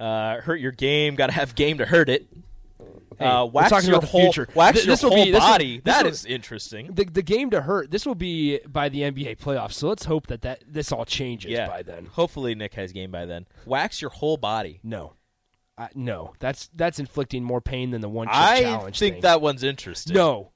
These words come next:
Speaker 2: I am not waxing my whole body.
Speaker 1: Why?
Speaker 2: Y-,
Speaker 1: It's a
Speaker 2: you,
Speaker 1: punishment.
Speaker 2: you realize you're in on this too, right?
Speaker 1: Yeah, I know.
Speaker 2: So you
Speaker 1: It'd
Speaker 2: would
Speaker 1: be
Speaker 2: wax,
Speaker 1: hilarious.
Speaker 2: so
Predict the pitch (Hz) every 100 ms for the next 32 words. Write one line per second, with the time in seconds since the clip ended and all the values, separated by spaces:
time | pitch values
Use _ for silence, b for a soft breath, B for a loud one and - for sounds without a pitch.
0 | - 156 170 160 170 196 165 156 156 -
1 | 160 139 120 127 113 101 90 - 147 262
2 | - 98 _ _ _ _ _ _ _ _
3 | _ _ _ _ _ _ 214 165 208 247
4 | 311 440 202 247 269 277 233 165 175 233
5 | 220 143 135 127 - 160 120 247 294 175
6 | 226 294 135 - 196 165 202 240 226 226
7 | 208 226 330 113 - 226 202